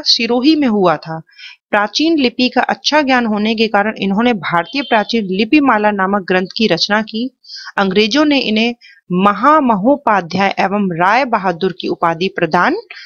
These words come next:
की थी। गौरी शंकर हीराचंद ओझा को। बीरबल सिंह, गंगानगर जिले के राय सिंह नगर में जन्मे बीरबल सिंह बीकानेर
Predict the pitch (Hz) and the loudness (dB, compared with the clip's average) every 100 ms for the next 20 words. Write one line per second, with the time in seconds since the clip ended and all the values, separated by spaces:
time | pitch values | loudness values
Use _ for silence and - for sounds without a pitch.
0 | - - - 190 - 151 - _ _ _ | -20 -10 -6 -6 -8 -12 -12 _ _ _
1 | 165 180 180 214 - 202 190 262 320 185 | -2 2 2 2 0 0 0 0 0 2
2 | 170 175 185 262 440 _ - 196 170 165 | 2 0 -2 -4 -4 _ -4 0 0 0
3 | 147 156 160 - - 220 196 214 214 240 | -2 -4 -8 -8 -8 -4 0 0 2 0
4 | 233 196 165 156 - - 165 220 240 330 | 0 0 0 -4 -12 -8 0 2 4 2
5 | 330 269 277 226 233 220 240 247 233 185 | 2 2 0 0 0 2 2 0 0 0
6 | 175 202 247 330 339 294 226 233 226 214 | 0 0 -2 0 2 2 2 2 2 2
7 | 190 180 208 185 196 196 233 294 - 233 | 2 2 0 2 0 2 2 0 0 0
8 | 226 - 196 220 220 285 | 0 -2 0 0 2 2